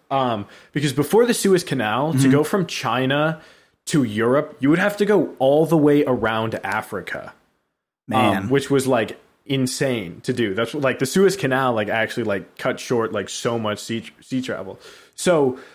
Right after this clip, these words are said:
Speaker 1: they were like, "Why, instead of going all the way around Africa, let's just see if there's another way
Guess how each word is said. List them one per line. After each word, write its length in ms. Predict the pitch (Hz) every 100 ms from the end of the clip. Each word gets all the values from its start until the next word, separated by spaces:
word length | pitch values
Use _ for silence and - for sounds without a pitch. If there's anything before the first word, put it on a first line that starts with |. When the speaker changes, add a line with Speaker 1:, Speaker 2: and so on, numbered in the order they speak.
| _ _ -
Speaker 1:
they 140 | 160
were 140 | 185 208
like, 280 | 170 143 127
"Why, 360 | 123 151 160
instead 400 | 160 160 160 185
of 100 | 196
going 200 | 180 190
all 200 | 151 135
the 60 | 147
way 100 | 156
around 260 | 143 135 123
Africa, 460 | 127 143 139 123
let's 240 | 110 117 -
just 180 | 135 -
see 220 | - 135
if 100 | 131
there's 180 | 139 127
another 360 | 123 117 117 117
way 560 | 110 110 104 101 101